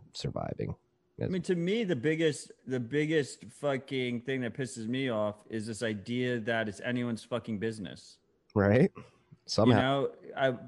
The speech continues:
Speaker 2: forget about the conversation about the efficacy of the vaccine or the safety of the vaccine or whether or not you wanna get it. If you wanna get it, get it. If you don't wanna get it, don't get it.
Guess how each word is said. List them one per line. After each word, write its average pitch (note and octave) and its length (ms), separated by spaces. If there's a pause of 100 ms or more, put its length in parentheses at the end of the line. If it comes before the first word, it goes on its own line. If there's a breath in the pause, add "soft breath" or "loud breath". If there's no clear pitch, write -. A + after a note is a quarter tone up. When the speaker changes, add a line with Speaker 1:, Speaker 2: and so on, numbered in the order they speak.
(180)
Speaker 2:
forget E3 320
about F3+ 260
the D#3+ 60
conversation C#3+ 640
about A#2 180
the A2+ 100
efficacy A#2+ 500
of A2+ 40
the A2 80
vaccine A#2+ 640
or A2+ 80
the G#2 80
safety A#2 420
of A2+ 40
the A2 60
vaccine A2+ 600
or A2 60
whether A#2 240
or A#2 40
not A#2 180
you A#2 80
wanna A2+ 160
get B2+ 100
it. C#3 60
If D3+ 80
you E3+ 80
wanna F3 140
get F#3+ 120
it, F#3 100
get G#3 200
it. - 160 (120)
If - 120
you B2+ 60
don't C3+ 120
wanna D#3+ 140
get E3+ 140
it, E3 60
don't F3 200
get G3+ 180
it. - 160